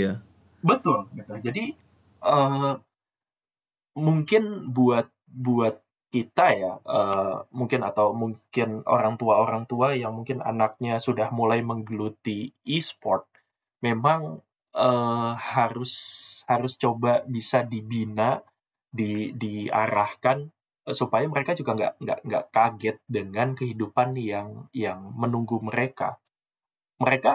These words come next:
Speaker 2: akan, akan sangat terkenal dalam waktu yang cukup instan, gitu kan, akan
Speaker 1: Kalau, kalau
Speaker 2: mendapatkan
Speaker 1: bisa
Speaker 2: materi.
Speaker 1: sampai ke sana maksudnya ini ya. Ini, ini
Speaker 2: Nah, kan gitu.
Speaker 1: tidak berlaku
Speaker 2: Kita
Speaker 1: untuk
Speaker 2: bisa
Speaker 1: semuanya.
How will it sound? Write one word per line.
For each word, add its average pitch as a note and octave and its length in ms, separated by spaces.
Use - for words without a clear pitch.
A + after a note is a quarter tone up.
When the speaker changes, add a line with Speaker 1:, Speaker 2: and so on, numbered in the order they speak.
Speaker 2:
akan, B2+ 480
akan A#2 320
sangat A#2 320
terkenal B2 560
dalam A2 320
waktu A2 320
yang G#2+ 160
cukup - 320
instan, E3 640
gitu F2 320
kan, A#2 160
akan A2+ 160
Speaker 1:
Kalau, B2+ 160
kalau C3+ 240
Speaker 2:
mendapatkan C3+ 80
Speaker 1:
bisa B2 160
Speaker 2:
materi. A#2+ 160
Speaker 1:
sampai A#2+ 240
ke B2+ 80
sana A#2+ 320
maksudnya G2+ 320
ini F#2 160
ya. E2 160
Ini, E3+ 160
ini E3+ 160
Speaker 2:
Nah, A#2+ 240
kan D#3 160
gitu. A#2 160
Speaker 1:
tidak C3+ 240
berlaku B2+ 320
Speaker 2:
Kita D3 80
Speaker 1:
untuk B2 80
Speaker 2:
bisa D3 160
Speaker 1:
semuanya. E3+ 400